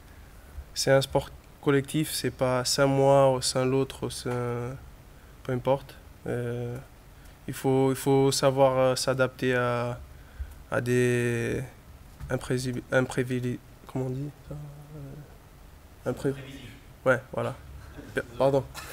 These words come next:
Speaker 1: Et, euh, ce qui arrive dans la, pendant la saison et ce qui soit appelé pour, euh, pour jouer le match, il faut qu'il soit prêt. Euh,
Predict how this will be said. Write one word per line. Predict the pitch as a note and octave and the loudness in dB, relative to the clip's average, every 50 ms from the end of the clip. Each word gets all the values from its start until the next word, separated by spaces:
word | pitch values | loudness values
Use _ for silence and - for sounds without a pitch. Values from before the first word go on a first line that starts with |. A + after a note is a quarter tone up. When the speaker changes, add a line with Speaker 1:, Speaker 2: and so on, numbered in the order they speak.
| F#3 - - C3+ A2+ - - - D3+ D3+ - - - - - - - - - | -14 -8 -8 -8 -8 -8 -10 -12 -12 -12 -12 -12 -14 -14 -16 -18 -18 -2 2
Speaker 1:
Et, | C#3 | 4
euh, | C#3 C3+ C3+ C3 C3 C3 C3 C3 C3 B2+ B2+ B2+ B2 B2 A#2+ C3 C3 C#3 - - | 6 6 6 6 6 6 6 6 4 4 2 0 -2 -2 -4 -6 -8 -12 -14 -12
ce | - - | -10 -6
qui | - - | 4 6
arrive | C3+ C3 C3 B2+ C#3 C3+ B2+ B2+ C3 C3 C3 B2+ | 8 8 8 6 4 2 2 2 2 2 2 2
dans | B2 C3 C3 | 2 2 4
la, | B2+ C3 - | 4 4 2
pendant | - - C3+ C3 C3+ C3 | 4 4 6 6 6 6
la | C3 B2 | 4 2
saison | - - B2+ A#2+ B2+ C#3 D#3+ F3 - - - - - - - - - - - - | 2 0 -2 0 2 2 0 0 -4 -12 -20 -20 -20 -20 -20 -20 -20 -20 -8 -4
et | - B2+ B2+ B2 B2 B2 A#2+ A#2+ A#2+ A#2+ A#2 A#2 A#2 A#2+ A#2 A#2 A#2+ - - - A#2+ | -2 0 2 2 2 2 0 0 0 0 0 0 0 -2 -2 -4 -4 -6 -6 -6 -6
ce | A#2+ - - - - | -6 -8 -10 -12 -14
qui | - - B2 B2 B2 B2 B2 B2 A#2+ A#2+ A#2+ | -12 -8 -6 -4 -2 -2 -2 -2 -2 -2 -2
soit | A#2+ - - C3 B2+ C3 | -2 0 2 4 4 4
appelé | A#2+ B2 B2+ A#2+ C3+ C3 | 2 0 -2 0 0 0
pour, | B2 - A#2 A#2+ B2+ B2+ | 0 -2 -4 -4 -2 -2
euh, | B2+ B2 B2 A#2+ - - - - - - - - - | -2 -2 -4 -4 -6 -12 -18 -20 -18 -18 -18 -18 -10
pour | - C3 C3+ B2 | -4 -2 -2 2
jouer | C3 C3 C3+ | 4 4 6
le | B2+ C3 B2+ | 6 6 4
match, | B2+ B2+ C#3 C3+ - - | 6 4 4 4 2 -4
il | C3 | -6
faut | - C3 B2 | -6 -6 -6
qu'il | - - C3 B2+ B2 B2 B2 A#2+ | -2 -2 0 0 0 0 -2 -2
soit | A#2+ - - A#2+ A#2+ | -4 -2 -2 -2 -2
prêt. | A#2+ - - A#2 B2 B2 - - - - - - - - - - - - - | -4 -6 -6 -4 -4 -4 -6 -10 -18 -20 -20 -20 -20 -20 -20 -20 -20 -10 -8
Euh, | - B2+ B2 B2 B2 B2 B2 B2+ | -6 -6 -4 -6 -6 -8 -8 -10